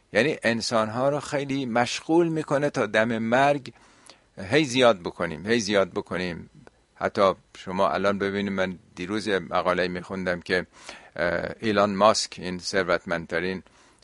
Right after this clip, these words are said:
اه، س-، س-، ثروتمند دنیا که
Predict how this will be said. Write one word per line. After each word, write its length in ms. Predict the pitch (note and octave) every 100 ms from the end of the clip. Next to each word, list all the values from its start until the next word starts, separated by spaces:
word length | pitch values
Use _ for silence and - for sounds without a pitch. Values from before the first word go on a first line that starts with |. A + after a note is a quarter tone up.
| -
اه، 340 | F2 E2+ D#2+
س-، 140 | - - _ D2 - -
س-، 240 | - - - -
ثروتمند 760 | F2 G2 F#2 E2+ E2+ F#2 F#2 F#2
دنیا 560 | D#2+ F2+ F2 F#2 G2+
که 400 | G2+ - F2+ F2